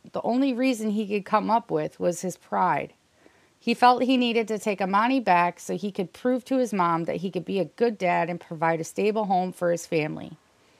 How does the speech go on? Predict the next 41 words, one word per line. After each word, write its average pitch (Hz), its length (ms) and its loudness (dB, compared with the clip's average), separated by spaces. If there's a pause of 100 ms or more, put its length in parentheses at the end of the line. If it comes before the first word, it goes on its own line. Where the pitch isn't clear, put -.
(200)
So - 240 -2
with 226 280 0
that, 196 280 2
she 196 180 -4
returned 185 460 -2
to 175 60 -6
living 180 340 0
with 208 160 -6
him 160 320 -4
and 165 160 -4
Tiffany, 151 580 -6
and 160 200 -6
now 160 400 -2
her 156 80 -6
baby 147 300 -4
brother. 147 440 -2 (1120)
His 214 180 0
work 233 180 2
schedule 302 420 0
was 247 140 -2
hectic, 165 440 -2
and 180 100 -4
he 196 100 -2
would 185 160 -2
leave 202 180 -4
the 233 100 0
house 185 300 2
around 160 240 0
five 170 260 -2
thirty 170 320 -2
A 160 80 0
M 175 300 2
for 165 140 -4
one 180 240 0
job 143 320 -2
and 160 120 -4
return 165 540 -4 (340)
at 170 160 0
four 254 240 4
P 160 220 -2
M 151 240 0